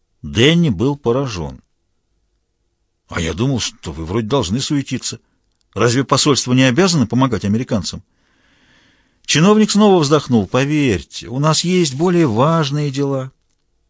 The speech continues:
"Неужели?" "Да". Дэнни мечтал съездить ему по морде, но очень нужно было добраться до дома и желательно не в наручниках.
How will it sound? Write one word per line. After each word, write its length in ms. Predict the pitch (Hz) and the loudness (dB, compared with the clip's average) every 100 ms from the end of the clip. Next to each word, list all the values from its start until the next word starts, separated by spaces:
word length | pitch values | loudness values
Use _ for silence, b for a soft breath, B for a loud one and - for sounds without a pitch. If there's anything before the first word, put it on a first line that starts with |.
| _ _ - | _ _ -10
"Неужели?" 720 | 80 87 107 135 156 117 76 _ _ - | -4 0 0 0 -4 -6 -8 _ _ -12
"Да". 480 | 85 135 185 190 190 _ _ _ _ _ _ - | -4 -4 -4 -8 -18 _ _ _ _ _ _ -12
Дэнни 480 | 87 147 185 175 160 | -2 0 2 2 0
мечтал 580 | 160 160 - 185 156 113 | -2 -2 -4 -2 -2 -2
съездить 800 | - 120 151 190 117 95 101 | -4 -2 2 2 0 -6 -6
ему 260 | 113 139 135 | -4 -2 -2
по 300 | - - 127 | -4 -2 0
морде, 520 | 170 220 214 139 90 - b b b b b b b b b b b | 2 4 2 0 -8 -16 b b b b b b b b b b b
но 120 | - 127 | -2 0
очень 380 | 156 160 156 | 2 2 2
нужно 260 | 170 143 143 | 2 2 0
было 200 | 139 135 | 2 2
добраться 420 | 135 135 131 - | 2 2 0 0
до 160 | 117 117 | 0 2
дома 260 | 151 170 | 2 0
и 140 | - 110 | -2 -4
желательно 480 | 113 123 127 117 110 | 0 -2 -2 -2 0
не 140 | 110 | 2
в 40 | |
наручниках. 720 | 107 101 80 - 80 - - | 0 -2 -4 -12 -18 -20 -20